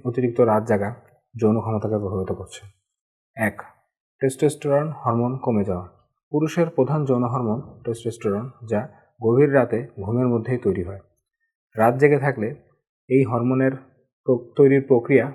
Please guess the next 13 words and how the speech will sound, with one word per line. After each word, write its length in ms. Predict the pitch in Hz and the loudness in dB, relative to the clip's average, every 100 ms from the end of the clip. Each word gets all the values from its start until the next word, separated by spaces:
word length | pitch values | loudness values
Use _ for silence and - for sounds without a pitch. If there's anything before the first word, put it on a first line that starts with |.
| - | -6
ব্যাহত 320 | 101 110 117 | -2 -2 -2
হয় 260 | 117 107 143 _ | -2 -4 -8 _
এবং 240 | 104 113 156 _ _ _ - | -8 -8 -8 _ _ _ -2
যৌন 160 | 110 113 | -2 0
সক্ষমতা 460 | 110 - 107 107 | -4 -4 -4 -4
কমে 220 | 110 95 | -4 -4
যায়। 160 | 90 92 - _ _ _ _ _ _ _ _ _ _ 110 | -4 -10 -16 _ _ _ _ _ _ _ _ _ _ 2
যৌন 400 | 127 139 143 143 143 | 4 4 2 0 -4
ইচ্ছা 380 | 139 - 135 131 | -8 -4 -2 0
বা 180 | 127 | 0
লিবিডো 440 | 117 101 110 127 127 | 0 2 4 4 2
হ্রাস 420 | 131 98 98 104 | -2 -2 0 0
পাওয়া। 280 | - 92 | -4 -6